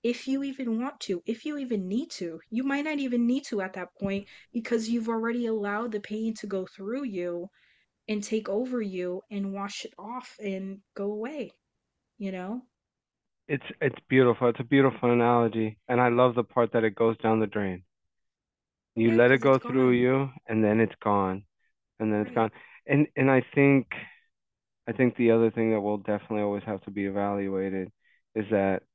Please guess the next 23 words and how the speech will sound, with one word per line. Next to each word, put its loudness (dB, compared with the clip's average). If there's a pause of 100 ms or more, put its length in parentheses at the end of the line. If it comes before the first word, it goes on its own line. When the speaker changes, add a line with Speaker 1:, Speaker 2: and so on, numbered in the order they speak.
(100)
Speaker 2:
you -6
know, 0
a 0
lot 0
of -6
people -4
have -2
been -4
told, -8
"Hey, -4
you -6
better -8
turn -6
that -8
faucet -8
off." -12 (640)
Speaker 1:
Yes, -10
Speaker 2:
You 0
know? 2
Speaker 1:
you 0
immediately, -6
because, -8
because, -6